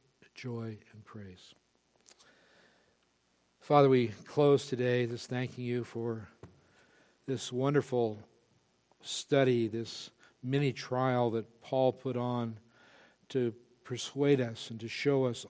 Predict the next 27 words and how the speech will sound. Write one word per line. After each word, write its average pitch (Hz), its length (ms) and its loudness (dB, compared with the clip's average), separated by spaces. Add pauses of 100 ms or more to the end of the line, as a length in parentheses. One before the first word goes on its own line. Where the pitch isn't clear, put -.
all 139 280 0
that, 120 120 -4 (520)
all 151 200 6
that 156 80 4
we 151 80 2
need 143 200 0
to 127 80 -6
know 131 240 -2
and 123 100 -4
believe 120 420 0
in 104 220 -12 (600)
regarding 123 460 -2
this 117 220 -10
doctrine 120 500 -8
of 104 100 -8
justification 113 840 -10
by 110 160 -8
faith. 113 380 -8 (1500)
How 143 180 0
can 147 160 -2
a 135 40 -2
person 139 340 -2
be 139 100 -2
made 135 200 2
right 135 260 2
with 135 200 -4
God? 131 320 -4